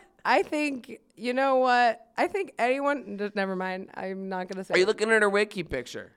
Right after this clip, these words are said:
Speaker 1: I'm looking at all the pics. I'm on the Google Im.
Speaker 2: She was on
Speaker 1: A
Speaker 2: that
Speaker 1: jizz.
Speaker 2: show that I haven't watched any but the first episode, but it was very good. It was about the show or the future, and we're all handmaidens.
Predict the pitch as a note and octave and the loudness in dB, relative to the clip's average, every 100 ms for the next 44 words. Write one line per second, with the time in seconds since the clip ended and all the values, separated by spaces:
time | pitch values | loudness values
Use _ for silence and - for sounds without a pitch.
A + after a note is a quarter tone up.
0 | _ C#4 F4+ B4 B4 A#4+ A#4+ B4+ A4+ G#4+ | _ 4 6 6 6 6 8 8 6 2
1 | D#4 C4+ C4+ D4+ G#4+ E4 B3 A3 G#3 G3+ | 2 2 2 4 4 4 2 0 0 -2
2 | G3 G3 G3 B3+ F4+ F#4 - - C4 C#4+ | -2 -2 -2 -2 -2 -4 -2 2 2 0
3 | C#4+ - G3 F3+ G#3+ F#3+ A#3+ A#3 A3 F3 | -6 -6 -4 0 0 0 -2 0 0 -2
4 | - - _ - F3 F#3+ G3 G#3 G#3 G3 | -6 -16 _ -12 -8 -6 -6 -6 -6 -6
5 | G3 G3 - B3+ - E3 F#3 F#3 F3+ F3+ | -6 -8 -6 -6 -4 -2 -2 -2 -4 -6
6 | E3+ F3 E3+ E3+ E3+ D#3 B2 B2 B2 C3+ | -6 -6 -4 -6 -6 -10 -8 -10 -12 -6
7 | C#3+ C#3+ C#3 D3 C#3+ B2 _ _ _ _ | -4 -4 -6 -8 -8 -10 _ _ _ _
8 | E3 D3+ E3+ - - D#3+ E3 E3+ E3 - | -12 -8 -8 -10 -12 -8 -6 -8 -8 -6
9 | E3+ E3+ D#3 D3+ - D#3 D3+ D#3 D#3 D3+ | -4 -4 -8 -10 -10 -10 -8 -6 -4 -6
10 | C#3 C3+ B2 C3+ C3 D3 C#3+ C3+ C3 D#3 | -6 -4 -2 -4 -8 -10 -8 -8 -10 -10
11 | D3+ D#3+ D#3+ _ - | -10 -10 -18 _ -20